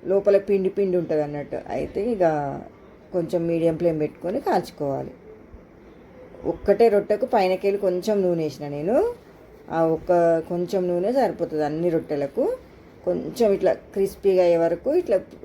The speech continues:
కాల్చుకోవాలన్నమాట. కొంచెం ఇట్లా ప్రెస్ చేసినట్టు అంటే కొంచెం పొంగినట్టు కూడా అవుతుంది అనమాట. ఎందుకంటే అరగంట సేపు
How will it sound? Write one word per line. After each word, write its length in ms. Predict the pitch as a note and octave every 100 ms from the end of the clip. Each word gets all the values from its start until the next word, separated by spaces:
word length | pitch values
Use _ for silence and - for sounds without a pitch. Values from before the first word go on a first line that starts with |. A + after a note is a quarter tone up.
| - - - G#3+
కాల్చుకోవాలన్నమాట. 720 | F#3 F3 - D#3+ D3+ D3 C#3
కొంచెం 340 | F3 F#3+ A#3
ఇట్లా 140 | G3 G3+
ప్రెస్ 360 | G3+ F#3 E3
చేసినట్టు 380 | A3+ - A3+ -
అంటే 180 | F#3 A#3
కొంచెం 280 | A3+ G3+ F3+
పొంగినట్టు 500 | F#3 F3 F#3+ G3+ F#3
కూడా 180 | F#3
అవుతుంది 280 | F#3+ F3 D3+
అనమాట. 280 | D3 C#3+ C#3+
ఎందుకంటే 480 | D3+ D3 D#3 D#3+ F#3+
అరగంట 400 | E3+ D#3+ D#3 D3+
సేపు 420 | C#3+ D#3+ D#3+